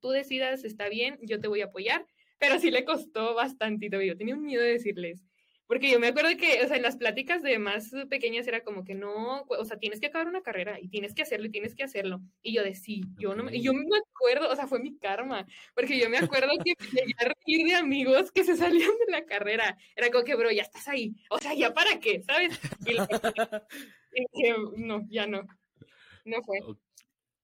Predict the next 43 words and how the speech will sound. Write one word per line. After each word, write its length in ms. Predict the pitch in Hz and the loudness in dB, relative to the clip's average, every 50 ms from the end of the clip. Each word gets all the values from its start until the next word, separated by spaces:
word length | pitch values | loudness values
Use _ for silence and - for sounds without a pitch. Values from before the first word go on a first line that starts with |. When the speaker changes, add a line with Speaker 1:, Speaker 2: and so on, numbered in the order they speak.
| _ _ _ _ _ - - 139 131 - - | _ _ _ _ _ -14 -12 -12 -12 -8 -4
Speaker 1:
Pero 240 | - 240 233 214 220 | 0 0 2 2 0
sí 140 | 226 - 185 | 0 -2 -2
Speaker 2:
<laughs> 440 | 160 143 - 226 220 214 - _ _ _ _ _ _ | -2 -2 -4 -6 -6 -8 -10 _ _ _ _ _ _
Speaker 1:
fue 100 | - - - - | -10 -8 -6 -4
algo 200 | 220 214 214 233 | -4 -2 0 0
difícil. 600 | 254 277 269 - 233 240 240 226 226 220 214 - - _ _ _ _ _ _ _ _ _ _ _ _ _ _ _ _ _ _ _ _ _ | 0 0 -2 -4 -6 -8 -8 -8 -8 -10 -12 -14 -20 _ _ _ _ _ _ _ _ _ _ _ _ _ _ _ _ _ _ _ _ _
Speaker 2:
Me 140 | - 104 107 | -12 -10 -10
imagino, 500 | 107 104 101 98 - - 123 131 123 - | -8 -8 -10 -10 -8 -8 -8 -8 -8 -10
digo, 480 | - 107 117 113 - - 101 98 95 92 _ _ _ | -8 -8 -8 -8 -8 -8 -12 -12 -12 -16 _ _ _
no, 260 | - 95 104 98 90 _ | -20 -18 -18 -18 -20 _
no, 260 | 90 92 92 92 _ | -20 -20 -20 -20 _
no 120 | - 92 92 | -20 -18 -16
me 100 | 95 92 | -16 -18
pasó, 340 | - - - - 95 95 _ _ - | -18 -20 -20 -20 -20 -20 _ _ -16
no 160 | 101 110 113 | -10 -8 -6
lo 160 | 113 110 107 | -4 -4 -4
hice 240 | 107 110 - - 104 | -6 -8 -10 -12 -10
yo, 240 | 98 104 110 127 _ _ _ _ _ _ _ _ _ - | -10 -10 -10 -12 _ _ _ _ _ _ _ _ _ -10
Speaker 1:
<laughs> 0 | - 330 | -6 -4
Speaker 2:
pero, 680 | 285 - - 262 120 117 113 113 110 110 - - - | -4 -2 -2 -4 -4 -4 -4 -4 -4 -6 -6 -8 -10
am, 680 | - 110 110 107 110 107 107 107 107 104 104 101 - _ _ _ _ _ - | -10 -8 -6 -6 -6 -8 -8 -10 -12 -12 -14 -16 -18 _ _ _ _ _ -6
y, 300 | - 135 143 139 139 139 | -2 -2 -2 0 0 0
y 40 | 139 | 2
digo, 440 | 143 151 147 143 113 95 - _ _ _ _ _ | 2 2 2 0 -2 -4 -8 _ _ _ _ _
¿cómo 240 | - - 147 147 160 | -6 -6 -4 -2 -2
ha 40 | 156 | -4
sido 280 | 147 - 151 143 147 143 | -4 -4 -4 -2 0 2
ahorita? 840 | 135 131 127 127 123 - 131 127 123 120 113 107 95 92 - _ _ _ _ | 2 0 0 -4 -6 -4 -2 -2 -2 -4 -6 -8 -10 -12 -14 _ _ _ _
Digo, 300 | _ _ 110 127 120 113 | _ _ -8 -6 -4 -2
ahorita 240 | 113 113 123 135 131 | -2 -4 -4 -6 -10
estamos 300 | 120 - 135 127 123 - | -8 -8 -8 -8 -8 -12
en, 100 | 123 - _ | -14 -18 _
en 120 | - 104 | -14 -14
la 140 | 104 98 - | -14 -12 -10
parte 300 | - 110 110 101 113 117 | -8 -10 -8 -8 -10 -10
de, 320 | 107 107 104 98 95 90 _ | -8 -8 -8 -10 -12 -14 _
de, 440 | 87 98 107 101 98 98 98 - _ _ | -18 -16 -12 -12 -10 -10 -10 -12 _ _
de 320 | 104 104 101 98 101 98 | -16 -14 -12 -10 -10 -10
aprender 500 | 98 95 101 98 - 98 101 101 107 107 107 | -12 -12 -14 -16 -16 -16 -14 -10 -10 -8 -8
a 40 | |
diseñar 400 | 101 95 - - 98 104 104 101 | -10 -12 -16 -18 -18 -16 -14 -14
y 60 | 98 95 | -14 -14
demás, 340 | 90 95 92 87 - _ | -16 -18 -20 -20 -20 _